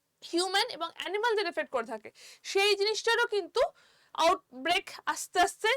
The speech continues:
সেই জায়গাতে হচ্ছে। তো শুধুমাত্র এইচ এম পি ভি নয়, চায়না ওই জায়গাটাতে এটারও আউটব্রেক আস্তে আস্তে হচ্ছে। কিন্তু এখন পয়েন্টটা হচ্ছে যে ভারতে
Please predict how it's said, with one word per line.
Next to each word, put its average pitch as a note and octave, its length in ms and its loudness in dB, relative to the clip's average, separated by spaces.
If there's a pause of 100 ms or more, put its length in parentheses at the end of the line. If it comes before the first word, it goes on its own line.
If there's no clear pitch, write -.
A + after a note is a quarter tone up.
(220)
সেই C#4 200 -2
জায়গাতে D4+ 360 0
হচ্ছে। C4+ 320 0
তো D4+ 40 -6 (100)
শুধুমাত্র G#4+ 440 0 (140)
এইচ F#4 180 -4
এম G4 100 -10
পি G4+ 120 2
ভি G4+ 80 -2 (100)
নয়, E4+ 160 2 (380)
চায়না E4 340 2 (120)
ওই E4+ 160 -2
জায়গাটাতে F#4 380 -4 (160)
এটারও E4+ 240 0 (100)
আউটব্রেক C#4 420 0
আস্তে C4 180 -6
আস্তে G4 220 -2
হচ্ছে। - 280 -4 (1120)
কিন্তু A#4+ 300 0 (520)
এখন - 240 -2 (160)
পয়েন্টটা G4 440 2
হচ্ছে C#4 360 -2 (840)
যে D#4+ 120 2 (500)
ভারতে F#4 560 2